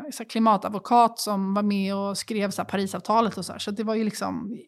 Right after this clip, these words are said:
ro-, roliga och bra, nyttiga liksom saker. Sen tyckte jag att det var svårt, hur länge jag var där, att vara den som var svinrik. Alltså, att bo i ett land utan vettiga lagar,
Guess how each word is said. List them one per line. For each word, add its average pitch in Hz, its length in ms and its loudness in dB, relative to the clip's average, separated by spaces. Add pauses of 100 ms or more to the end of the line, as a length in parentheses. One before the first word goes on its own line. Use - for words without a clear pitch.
ro-, 269 640 0
roliga 226 380 4
och 196 140 4
bra, 202 400 6
nyttiga 202 420 0
liksom - 260 -8
saker. 262 460 0 (960)
Sen 403 240 4
tyckte 427 240 6
jag 269 200 12
att 269 140 6
det 277 60 4
var 247 140 4
svårt, 220 800 4
hur 240 80 4
länge 220 300 6
jag 208 100 4
var 208 120 4
där, 190 520 4 (480)
att 220 160 2
vara 220 340 12
den 196 460 6
som 190 220 0
var 185 140 6
svinrik. 214 1080 2 (160)
Alltså, 233 200 0
att 208 100 -4
bo 262 360 6
i 254 40 8
ett 247 100 -2
land 196 640 4
utan 202 560 -2
vettiga 208 440 -2
lagar, 240 720 6